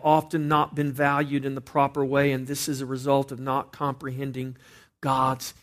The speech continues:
eternal purpose for woman.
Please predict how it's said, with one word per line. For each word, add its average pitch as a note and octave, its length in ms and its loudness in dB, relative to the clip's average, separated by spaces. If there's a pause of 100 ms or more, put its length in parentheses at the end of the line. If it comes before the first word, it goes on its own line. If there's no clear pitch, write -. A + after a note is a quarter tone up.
(160)
eternal B2+ 680 0 (280)
purpose - 760 -10 (540)
for A#2+ 160 -12
woman. G2 440 -10